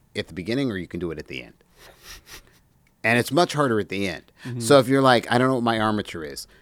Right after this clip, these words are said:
Speaker 1: you can spend a lot of time on that. I spend a lot of time sometimes trying to figure out what my armature is.
Speaker 2: Yeah.
Speaker 1: But once I get that sentence,
Speaker 2: Oh, yeah.
Speaker 1: then everything else is,
Speaker 2: Gosh,
Speaker 1: is
Speaker 2: it's
Speaker 1: much
Speaker 2: such a good
Speaker 1: smooth.
Speaker 2: feeling.
Speaker 1: Yeah, it's a much smoother process after that.
Speaker 2: I, I told you we were just in your office talking about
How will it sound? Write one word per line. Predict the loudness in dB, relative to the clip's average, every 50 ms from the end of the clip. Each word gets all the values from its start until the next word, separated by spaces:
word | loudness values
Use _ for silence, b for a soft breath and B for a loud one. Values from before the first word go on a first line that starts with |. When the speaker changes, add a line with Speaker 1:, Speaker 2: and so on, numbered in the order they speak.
| b b
Speaker 1:
you | 0 0 2
can | 2 0 -2
spend | 2 2 4 4
a | 6
lot | 4 4 4 2
of | 2 0
time | -2 -4 -2 -2 0 0
on | 0 -2 -2 -2
that. | -4 -4 -6 -8 _
I | -10 -10
spend | -8 -6 -6 -6 -4
a |
lot | -4 -6 -6 -8
of | -8 -6
time | -6 -6 -6
sometimes | -6 -8 -10 -6 -6 -6 -6 -4
trying | -6 -6 -6
to | -6
figure | -6 -4 -2
out | -2 -4
what | -4 -4
my | -6 -6 -4
armature | -4 -4 -4 -6 -6 -4 -4 -4
is. | -4 -4 -8 -12 -12
Speaker 2:
Yeah. | -8 -4 -2 -2
Speaker 1:
But | 0 0
once | 0 2 2
I | 0 0
get | 0 -2 0 0
that | 0 -2 -2 -2
sentence, | -2 -2 -2 -2 -4 -8 -8 -8 -10 -10 -12 _ _ _ _ _ _ _ _ _ _ -4
Speaker 2:
Oh, | -4 -2 -2 -4
yeah. | -6 -8 -8 -2 4
Speaker 1:
then | 4 4 4 4 -2 -20 _ _ _
everything | 4 6 8 8 6 6 6 6
else | 4 4 2 0
is, | -2 0 0 -2 -6 -6
Speaker 2:
Gosh, | -4 -4 -4
Speaker 1:
is | -2
Speaker 2:
it's | 0
Speaker 1:
much | 2 2 2 2 2
Speaker 2:
such | -2
a | 0
good | 0
Speaker 1:
smooth. | 0 0 -2
Speaker 2:
feeling. | -6 -8 -6 0 2
Speaker 1:
Yeah, | 4 4 4 4 2 -2 _ _ _
it's | -8 -2 2
a | 4
much | 4 4 2 2
smoother | -4 -6 -4 2 4 4 6 6 4 4 4 4 2 -2 -6 -20 -20 -20 -20 _ _ _ _ _ _ _ _ _ -20
process | 0 2 2 2 2 0 -6 -10 -10 -10 -10
after | -10 -12 -12 -14 -14 -12
that. | -12 -12 -12 -12 -12
Speaker 2:
I, | -10 -8
I |
told | -4 -4 -4 -4
you | -4 -4
we | -4 -4
were | -4 -4
just | -4 -6 -6 -6
in | -8 -6
your | -4 -4
office | -6 -8 -10
talking | -8 -8 -8 -8 -6 -8
about | -8 -8 -8